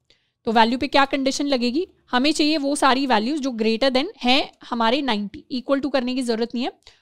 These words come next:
और इसी कंडीशन के बेसिस पे हम रिटर्न कर देंगे अपनी वैल्यूज को। तो आप नोटिस करोगे फिल्टर के अंदर जो कॉलबैक होता है, दो ही वैल्यूज रिटर्न करता है eventually,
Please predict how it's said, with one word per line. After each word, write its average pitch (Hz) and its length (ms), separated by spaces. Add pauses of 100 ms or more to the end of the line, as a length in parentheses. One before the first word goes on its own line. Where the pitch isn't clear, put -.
(140)
और 247 100
इसी 285 240
कंडीशन 247 420
के 262 100
बेसिस 208 300
पे 269 180
हम 226 280
रिटर्न 208 400
कर 240 140
देंगे 196 200
अपनी 226 260 (360)
वैल्यूज 208 420
को। - 160 (360)
तो 277 60
आप 294 120
नोटिस 269 320
करोगे 294 240
फिल्टर 311 360
के 330 100
अंदर 311 180
जो 339 120
कॉलबैक 269 460
होता 233 220
है, 196 120
दो 202 180
ही 339 100
वैल्यूज 294 380
रिटर्न 262 280
करता 262 240
है 302 80
eventually, 208 440